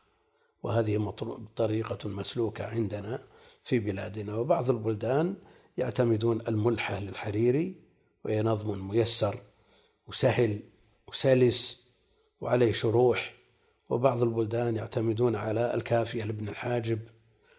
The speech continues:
وكتب لها من القبول ما كتب، واعتمدها أهل العلم في ق-، في أقطان كثيرة. على كل حال، إذا قرأ هذه الكتب، سواء قرأ في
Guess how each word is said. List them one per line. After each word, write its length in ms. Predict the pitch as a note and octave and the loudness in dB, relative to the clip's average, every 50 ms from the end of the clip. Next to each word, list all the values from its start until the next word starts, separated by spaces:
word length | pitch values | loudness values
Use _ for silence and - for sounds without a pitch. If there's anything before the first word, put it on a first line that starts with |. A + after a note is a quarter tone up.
| _ _ _ | _ _ _
وكتب 460 | - G#2 - - B2+ B2 - A#2+ A2+ | -12 -4 0 2 2 2 2 0 0
لها 260 | A#2+ A2 A#2 A2+ A#2 A#2 | 0 0 0 0 0 0
من 160 | A2+ A2+ A2+ | -2 -2 -2
القبول 460 | A2+ A2 A2 A2+ A2+ A2+ A#2+ A#2+ A2+ | -4 -4 -6 -6 -2 0 0 0 2
ما 120 | G#2+ G#2+ | 0 -2
كتب، 500 | G#2+ - - C3+ A#2+ - C3 B2 G#2 - - - _ _ _ _ _ _ _ _ _ _ _ | -2 -2 -2 0 2 2 0 0 0 -4 -16 -20 _ _ _ _ _ _ _ _ _ _ _
واعتمدها 1080 | - A#2+ A#2 A2+ A#2 A#2+ - - A#2 - - C3+ A#2+ A#2 A2+ A2 A2+ G#2 G2+ A2 G#2+ | -2 2 2 4 4 2 2 -2 -2 2 2 4 4 4 2 2 0 -2 -2 -2 -2
أهل 60 | G#2 G2+ | -2 -2
العلم 260 | G2+ G#2 A#2+ B2+ A#2 | -2 0 0 0 0
في 160 | G#2+ A#2 A2 | 0 -2 -4
ق-، 260 | G#2+ - - - - - | -4 -4 -8 -8 -6 -4
في 120 | - B2 | -4 -4
أقطان 380 | G#2+ G#2+ - - A2 G#2+ G2+ G2+ | -4 -4 -6 -6 -6 -6 -6 -8
كثيرة. 480 | - - G2 F#2 G2+ G2 G2 G2+ - _ _ _ - - - _ - | -8 -10 -10 -10 -10 -12 -12 -14 -18 _ _ _ -20 -20 -20 _ 2
على 220 | D#3+ F3 D#3+ C#3 | 6 8 8 8
كل 240 | - - B2+ A2 G#2 | 6 4 2 2 2
حال، 280 | G2 A#2+ C3+ D3 D#3+ D3 | 2 4 4 4 4 4
إذا 200 | C#3+ B2+ A2+ G#2 | 2 0 0 0
قرأ 440 | - - B2+ A#2 G2+ G2 - - - _ _ _ _ _ _ _ - | 0 0 -2 -2 -2 -4 -8 -10 -14 _ _ _ _ _ _ _ -2
هذه 240 | - B2 B2 A#2+ A2+ | 2 4 6 6 6
الكتب، 460 | G#2+ G#2 - - B2 A2 D#3 D#3+ D#3 | 6 4 2 2 2 4 4 2 2
سواء 340 | - B2 A2+ G#2+ G2+ G#2+ A2 | 0 -4 -2 -2 -2 -4 -2
قرأ 420 | G#2+ - B2+ A2+ G#2 - G#2 G#2 | 0 0 2 2 2 0 -2 -4
في 300 | F#2+ A2 G#2 G#2 G2+ | -2 -2 -2 -2 -4